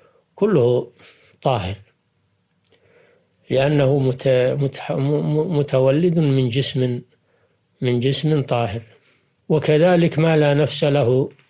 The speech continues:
سائلة، يعني ما ليس ل-، ما ليس فيه دم من الحشرات، فإنه طاهر، كالخنافس والعناكب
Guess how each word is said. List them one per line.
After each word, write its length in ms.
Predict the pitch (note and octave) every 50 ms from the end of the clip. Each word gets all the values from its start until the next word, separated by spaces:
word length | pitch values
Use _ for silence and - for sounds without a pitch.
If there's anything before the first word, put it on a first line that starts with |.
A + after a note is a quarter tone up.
| _ _ _ _ _ _ _ _ _
سائلة، 560 | - - - D3 C#3 C3 - B2 A2+ A#2 A2
يعني 320 | A2 B2+ B2 A#2+ C3+ C#3
ما 240 | C3+ C#3 C#3+ C#3+ C#3
ليس 300 | C#3 C3+ C3 A#2+ - -
ل-، 220 | C3+ C3 C3+ C#3+ - -
ما 180 | C#3+ D3 C#3+ C#3
ليس 260 | D3 D3 B2+ - C#3
فيه 340 | B2+ A2 C#3 C#3+ B2+ C3 C3 A2+
دم 260 | C3 C3+ C3 B2+ B2+ - _ _ _ _ _ _ _ _ _ _ _ _ _ _ _ _ _ _ _ _ _ _ _ _ _
من 120 | D3 C#3 C3+
الحشرات، 800 | C3 A#2 - - B2 - - B2 A#2+ B2 A#2+ A2+ G#2+ A2 - - - - - _ _ _ _ _ _ _ _ _ _ _ _ _ _ _ _ _ _ _ _ _ _ _ _ _ _
فإنه 560 | - - D3+ D#3+ E3 D#3 C#3+ C#3 C3+ D3+ D3+
طاهر، 420 | C#3 - C3+ B2 A#2 G2+ G2+ A2 A2 A2 - - _ _ _ _ _ _ _ _ _ _ _ _ _ _ _ _ _ _ _ _ -
كالخنافس 960 | - D3+ C3 - - C3+ B2+ C3 C3+ C3+ C3 - C3 B2+ - - - - - _ _ _ _ _ _ _ _ _ _ _ _ _ _ _ _ _ _ _ _ _
والعناكب 760 | - C3+ B2+ A2 A2 B2 A#2+ A#2+ B2+ C#3 C3+ C3+ - C3+ B2